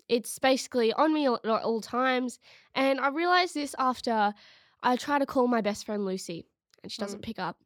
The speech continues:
Speaker 1: She answers me two hours later. She calls me back, and she says, "Oh, sorry, I was in the kitchen."
Speaker 2: Yes, some
Speaker 1: Uh,
Speaker 2: people, some people are good with that. I think that's a good thing, though.
Speaker 1: Yeah,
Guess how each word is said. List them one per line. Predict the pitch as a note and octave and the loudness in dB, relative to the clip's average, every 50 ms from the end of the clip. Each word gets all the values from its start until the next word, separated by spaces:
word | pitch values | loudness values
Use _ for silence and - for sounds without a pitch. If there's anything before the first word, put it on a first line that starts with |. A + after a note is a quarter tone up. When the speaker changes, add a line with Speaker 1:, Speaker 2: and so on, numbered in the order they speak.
| _ _ _ | _ _ _
Speaker 1:
She | - - A#3+ A#3 | -12 -6 -6 -4
answers | - - A#3+ - B3 A#3 | -4 -4 -6 -6 -8 -6
me | A#3+ G#3 | -6 -6
two | G#3 - - - B3+ | -8 -8 -6 -2 0
hours | A#3+ A3+ A3 G#3+ G#3+ | 0 0 0 -2 -4
later. | G#3+ G3+ G3 - G#3 | -6 -6 -6 -6 -8
She | - - - | -12 -12 -12
calls | - - A3+ G#3+ | -12 -12 -10 -6
me | A3+ G#3+ | -6 -6
back, | F#3+ G3 F#3+ G3 - | -4 -4 -6 -8 -10
and | - G3+ | -12 -14
she | - - A3+ | -12 -14 -12
says, | - G#3 G3 F#3+ - - _ _ _ _ _ _ _ _ _ _ _ | -10 -8 -8 -8 -10 -14 _ _ _ _ _ _ _ _ _ _ _
"Oh, | - B3 | -4 -4
sorry, | A3 - A3+ G#3+ G#3 | -2 -2 -4 -4 -4
I | G3 | -4
was | G#3 G#3 | -4 -4
in | G#3+ | -4
the | G3+ F#3+ | -6 -6
kitchen." | - A3+ - - F#3+ - - _ _ _ _ _ _ _ _ _ _ _ _ _ _ | -8 -12 -12 -12 -16 -18 -18 _ _ _ _ _ _ _ _ _ _ _ _ _ _
Speaker 2:
Yes, | _ C4+ D4+ C4 B3+ B3+ B3 - - - | _ -4 -2 -2 -2 -2 -4 -8 -14 -18
some | - - - D4 D#4 | -18 -6 -2 0 0
Speaker 1:
Uh, | D#4 | 0
Speaker 2:
people, | F4 F#4+ F4+ E4 F4 D#4 C4+ B3+ | 0 -2 -2 0 0 -2 -2 -2
some | - - C4+ C#4 C4+ | -6 -4 -4 -4 -4
people | D4 E4 D#4+ E4+ E4+ | -6 -10 -10 -8 -8
are | D#4+ | -10
good | B3+ A3 A#3 G#3+ | -6 -6 -6 -6
with | G#3+ A3 G#3 | -6 -8 -6
that. | G3+ F#3 D#3+ C#3+ - - _ _ _ _ | -4 -4 -4 -6 -8 -12 _ _ _ _
I | G3+ A#3+ | -4 -4
think | - D#4 C#4 | -4 -4 -4
that's | E4 D#4+ - C#4+ | -4 -4 -4 -4
a | |
good | A3+ A#3 A#3+ A3+ | -4 -4 -6 -6
thing, | - A3 F3+ B3 | -6 -6 -4 0
though. | C#4+ | 2
Speaker 1:
Yeah, | D4+ D4 C4 A3 F#3+ - - | 4 4 4 2 0 -4 -8